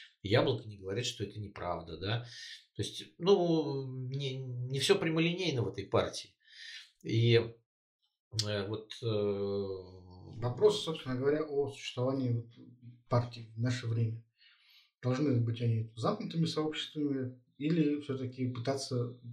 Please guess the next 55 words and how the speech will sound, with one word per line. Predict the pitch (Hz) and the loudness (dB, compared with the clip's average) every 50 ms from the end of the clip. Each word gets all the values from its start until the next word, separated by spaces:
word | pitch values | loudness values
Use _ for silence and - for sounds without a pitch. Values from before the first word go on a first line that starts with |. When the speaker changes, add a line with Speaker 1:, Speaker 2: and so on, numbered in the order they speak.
| - - | -8 -4
Speaker 2:
всячески | - 135 127 123 - - - | -2 0 0 0 -2 0 2
нарастить | 120 117 110 110 - - - 120 - - - | 4 4 4 4 2 -2 -6 -12 -12 -10 -4
массу | 117 117 120 120 - - | 0 2 2 2 2 -2
сторонников? | - - 131 120 117 107 - - - - - 117 | -2 0 4 4 4 4 2 -4 -10 -4 0 4
Speaker 1:
А | 127 165 | 6 6
не | |
Speaker 2:
Наваль-, | 220 - - | 6 6 6
Speaker 1:
получится. | 214 - 104 202 - - - - - - 120 | 4 2 2 2 2 0 -4 -8 -10 -6 -2
Speaker 2:
Навальный, | 120 127 190 247 247 208 | 0 4 6 6 6 6
например, | 170 - - 123 156 170 170 | 4 0 -2 -2 0 0 2
идёт | 156 160 - | 0 0 -2
по | - - | -6 -8
второму | - - 147 143 123 120 117 - | 0 4 6 6 8 6 6 4
пути | - - - - 113 | 0 -12 -16 -16 -16
как | - - - - | -16 -18 -16 -12
раз. | 113 110 - | -10 -8 -4
Он | 131 135 | -4 -2
даже | 135 147 139 - | 0 0 0 0
вообще | - - - | -2 -4 -2
партию | - 156 139 117 - - 113 | 2 4 4 4 2 -2 -4
не | 110 107 | -4 -4
регистрирует. | - 113 117 120 120 - - 240 233 175 - - | -4 -4 -6 -6 -6 -6 -4 -2 -2 -2 -2 -2
В | |
принципе, | - 143 147 - - 131 | -6 -8 -8 -6 -2 0
она | 123 127 | 2 4
ему, | 127 127 123 | 4 6 6
мне | 120 120 120 | 6 4 4
кажется, | - - 120 - - 123 | 4 2 -2 -2 0 2
и | |
не | 120 123 | 4 4
нужна. | 123 131 135 131 123 117 107 - - | 6 4 4 4 2 2 2 0 -4
Speaker 1:
Шесть | - - 147 143 - - | -2 2 2 2 4 4
раз | 127 113 - | 2 0 0
пытался | - 113 - - 104 98 - 104 | -2 -8 -4 -2 -2 0 0 -2
регистрировать, | 107 104 107 107 - - - 214 170 143 - | -4 -2 -2 -4 0 4 6 6 6 6 4
Speaker 2:
Ну, | - | 2
Speaker 1:
просто | - 165 196 226 | 2 2 4 4
Speaker 2:
пытался. | - 139 135 139 135 | 4 4 2 4 4
Speaker 1:
её | 127 117 | 2 2
не | 117 131 139 | 2 2 0
регистрирует. | 135 127 120 - - - - 85 - - - 127 | 0 -2 -4 -6 -6 -6 -10 -10 -8 -6 -4 -4
Speaker 2:
Да, | 123 123 120 117 | -2 -2 -2 -4
пытался | - - - 208 233 233 - - 165 | -4 -4 2 4 4 4 6 4 4
раньше, | 151 135 123 - - | 4 4 0 -2 -6
но | - | -8
теперь | - - - 156 127 | -8 -2 2 2 2
щас | 120 123 - 117 | 4 2 0 0
уже | 123 120 123 123 | 0 2 2 2
вот | 123 120 120 | 4 2 2
другая | 117 139 143 135 123 117 | 4 4 4 4 4 2
концепция | - 127 127 - - 240 233 - 156 139 | 2 -2 -6 -2 -2 -2 -2 0 -2 -2
пошла. | - 139 120 - - 127 120 | -2 -2 -6 -4 -2 2 2
Я | 120 | 4
думаю, | 123 127 123 120 120 117 | 4 4 4 4 2 2
что, | - - 127 120 | 2 -2 -4 -4